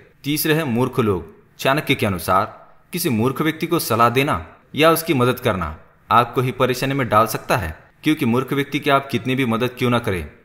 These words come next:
वह बार बार गलती करता रहता है। और अगर आप ऐसे किसी व्यक्ति को सलाह देंगे तो उसका उल्टा ही करेगा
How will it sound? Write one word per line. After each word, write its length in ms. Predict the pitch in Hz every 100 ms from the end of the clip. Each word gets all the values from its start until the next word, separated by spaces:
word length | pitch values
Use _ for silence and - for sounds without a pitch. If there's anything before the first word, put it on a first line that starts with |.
| -
वह 120 | 92 101
बार 220 | 113 123
बार 200 | 131 123
गलती 280 | 117 117 123
करता 320 | 107 98 120
रहता 260 | 127 147
है। 240 | 110 71 - - -
और 120 | 101
अगर 180 | 120 143
आप 160 | 156 160
ऐसे 180 | 156 160
किसी 220 | 156 147
व्यक्ति 240 | 139 -
को 100 | 143
सलाह 260 | - 123 117
देंगे 400 | 110 127 113 76 - _ _ -
तो 120 | 143 156
उसका 220 | 151 143
उल्टा 240 | 135 139
ही 120 | 131
करेगा 420 | 120 107 92 80